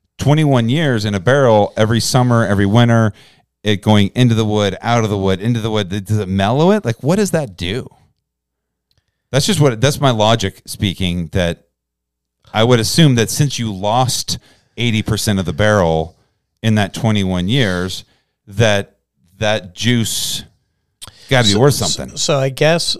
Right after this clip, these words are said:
Speaker 2: well, the juice is worth something, but does it, does it physically change the product? I mean, eventually that extraction in and out,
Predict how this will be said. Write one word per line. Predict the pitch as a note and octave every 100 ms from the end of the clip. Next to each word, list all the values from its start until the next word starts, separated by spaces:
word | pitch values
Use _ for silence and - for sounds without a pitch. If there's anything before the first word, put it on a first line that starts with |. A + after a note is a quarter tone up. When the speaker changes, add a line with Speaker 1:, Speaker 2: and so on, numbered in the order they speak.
| -
Speaker 2:
well, | C#3
the | B2+
juice | C#3+ C#4+ -
is | B2+
worth | D3 B3 -
something, | - A2+ G#2 A2 G#2+
but | G#2+ G#2+ _ -
does | C#3 D3
it, | C#3 _ _ _ _ _ _ -
does | C#3
it | D3 -
physically | - - G3+ A3 - E3+ D3 _
change | - - - B2 B2+ B2+ B2+ B2+ A#2 - _ _ _ _ _ _ _ _ _
the | C3 A2+
product? | - A#2+ A2 G#2 F#2+ _ _ _ _ _ _ _
I | C3+
mean, | B2+ A#2+ B2+ _ _ _ _ _ _
eventually | C3 B2 C#3 F#3 G3+ F3 D3 C#3 C3+ C3+ _ _ _ _ _ _ _ _ _
that | B2+ A#2 A2 - _ -
extraction | - - - B2+ A2+ - F2 - _ _ -
in | C3 A#2+
and | A2
out, | F#2+ -